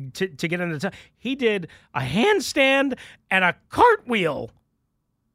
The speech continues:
to celebrate the win. After doing what he did yesterday, and you said he was the highest P F F player, right? Ninety-one point seven? Did you say?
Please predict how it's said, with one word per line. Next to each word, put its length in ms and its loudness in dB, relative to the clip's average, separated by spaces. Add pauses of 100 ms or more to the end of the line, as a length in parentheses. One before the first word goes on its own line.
(180)
to 120 4
celebrate 760 2 (260)
the 100 4
win. 340 2 (220)
After 360 4
doing 420 2
what 140 4
he 300 2
did 260 -2
yesterday, 500 0
and 80 0
you 100 -2
said 300 0
he 120 -2
was 100 -4
the 100 0
highest 320 -2
P 120 -2
F 140 -2
F 200 0
player, 240 2
right? 240 0
Ninety-one 720 -2
point 280 -10
seven? 440 -4 (420)
Did 60 -14
you 60 -8
say? 260 -4